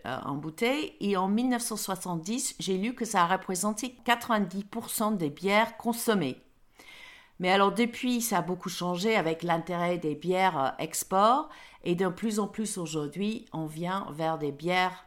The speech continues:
artisanales et des bières locales. Et je crois que toi, t'as travaillé comme moi dans des pubs en Grande-Bretagne.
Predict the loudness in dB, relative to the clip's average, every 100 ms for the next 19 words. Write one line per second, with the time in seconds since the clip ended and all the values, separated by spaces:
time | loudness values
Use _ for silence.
0 | -4 -4 -4 -8 -4 0 2 2 0 -6
1 | -12 -8 -4 -4 0 0 2 0 -4 -6
2 | -6 -8 _ _ _ _ _ -20 -20 -20
3 | -18 -16 -6 -2 2 4 4 4 0 -2
4 | 2 0 0 0 2 2 4 4 6 6
5 | 6 2 0 0 8 8 8 2 -2 2
6 | 0 2 -2 2 2 2 -2